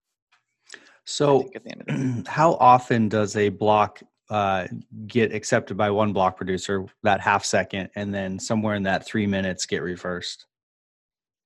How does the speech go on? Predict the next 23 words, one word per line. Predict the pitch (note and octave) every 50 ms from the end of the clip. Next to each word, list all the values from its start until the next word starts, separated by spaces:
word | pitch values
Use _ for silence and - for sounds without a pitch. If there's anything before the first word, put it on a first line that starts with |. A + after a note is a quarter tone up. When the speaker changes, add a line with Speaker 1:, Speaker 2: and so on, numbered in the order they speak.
| _ - _ _ _ _ - - _ _ _ _ _ _ _ _ _ _ _ _ _ -
Speaker 1:
I | A2 G#2 G2 G2
don't | G2 G2+ G#2 -
think | - - -
it's | A2+ -
ever | - - - -
happened | - - - - _ - C3+ - - - - _ _ _ _ _ _ _ -
Speaker 2:
Okay, | G#2+ G#2 - A2+
Speaker 1:
on | A2+ A2+
Speaker 2:
so | A2+ A2+ A2
Speaker 1:
E |
O | G#2+
S | A2 A#2 A#2 - - - - - - - -
or | - A2+
Telos. | - - - G#2 G#2 - - - - - - - - _ _ _ _ _ _ _ _ _ _ _ _ _ _ _ _ _ _ _ _ _ _ _ _ _ _ -
Speaker 2:
So | - - - - A2+ G#2+ G#2+ G#2
that | G#2 A#2 A#2 A#2 A2+ A2
is, | A2 G#2+ G#2 - A2
Speaker 1:
Yeah. | G#2 G2+ G2+ G2
Speaker 2:
um, | F#2+ F#2+ F#2+ - - -
so | - - - A#2 A2
it, | G#2+ G#2+ A2 A2+ G#2+ - - - -
it, | A#2 A2 G2 - - - - - -
it | - A2+ G#2 -